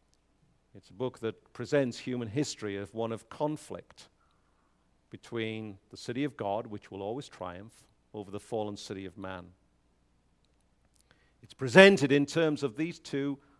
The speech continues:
cities. The city of man is Babylon, the city of God, Jerusalem.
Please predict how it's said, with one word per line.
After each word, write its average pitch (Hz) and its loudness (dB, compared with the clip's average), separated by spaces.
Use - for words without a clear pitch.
cities. - -4
The - -20
city 131 0
of 107 0
man 139 4
is 151 2
Babylon, 131 2
the 101 -18
city 117 -6
of 95 -8
God, 110 -4
Jerusalem. 101 -12